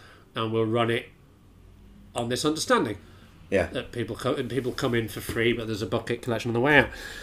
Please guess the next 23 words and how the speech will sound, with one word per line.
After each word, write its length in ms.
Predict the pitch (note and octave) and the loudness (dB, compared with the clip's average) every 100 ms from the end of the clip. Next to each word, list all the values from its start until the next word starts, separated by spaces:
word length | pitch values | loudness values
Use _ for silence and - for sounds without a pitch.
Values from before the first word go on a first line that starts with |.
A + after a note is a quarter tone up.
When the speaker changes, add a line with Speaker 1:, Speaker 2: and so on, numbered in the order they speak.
| - - | -4 2
Speaker 1:
And 120 | C#3+ | 6
Speaker 2:
And 20 | |
it 40 | E3+ | 10
Speaker 1:
that 80 | F#3 | 10
Speaker 2:
took 100 | A#3 | 10
a 60 | |
while 220 | F#3 F3 | 12 12
to 40 | C#3+ | 12
work. 360 | D3+ D#3 C#3 | 12 12 10
Pe-, 100 | D#3 | 4
people 420 | D#3 - D#3 C#3 B2 | 2 2 2 2 2
didn't 220 | C3+ B2 | -4 -2
think 160 | A#2 | -4
the 60 | A2 | -2
Free 200 | - B2 | 0 0
Fringe 240 | A#2 G#2 | 0 -2
would 100 | F#2+ | 0
work 220 | G2 A2+ - | 4 4 4
for 100 | - | 2
quite 160 | G2+ | 2
a 100 | E2 | 4
long 100 | F2 | 0
time. 380 | F2+ F#2+ D2+ C2+ | -2 -2 -2 -4